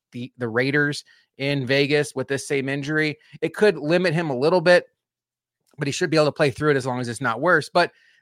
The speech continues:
then you go back and think about that scenario I just laid out for you. Josh Allen has a sore shoulder,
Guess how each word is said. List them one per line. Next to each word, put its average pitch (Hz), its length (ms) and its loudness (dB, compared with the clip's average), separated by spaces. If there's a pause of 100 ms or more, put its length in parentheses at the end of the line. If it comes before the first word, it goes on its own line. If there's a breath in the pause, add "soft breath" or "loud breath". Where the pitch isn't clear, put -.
then 240 140 4
you 294 100 -2
go 214 120 6
back 180 260 4
and 165 120 -6
think 185 160 -4
about 160 260 2
that 156 160 -2
scenario 160 400 0
I 139 80 2
just 147 220 -8
laid 135 140 0
out 185 220 4
for 147 60 -6
you. 113 220 -4
Josh 170 300 2
Allen 165 200 2
has 170 260 2
a 160 60 -4
sore 127 240 -4
shoulder, 113 480 -4